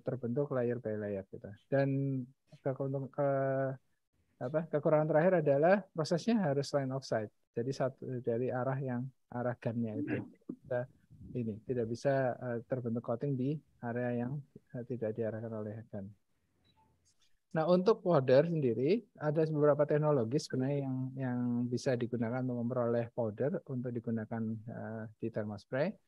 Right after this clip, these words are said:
Kita punya fu-, eh, fuse and crust, sinter crust,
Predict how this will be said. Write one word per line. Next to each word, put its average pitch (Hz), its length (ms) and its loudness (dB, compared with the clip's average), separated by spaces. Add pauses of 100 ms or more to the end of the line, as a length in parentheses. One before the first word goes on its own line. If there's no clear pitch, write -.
(560)
Kita 147 320 2
punya 143 320 0
fu-, 156 240 2
eh, 131 240 -2
fuse 147 320 2
and 127 160 -4
crust, - 480 2
sinter 127 400 -2
crust, 147 480 2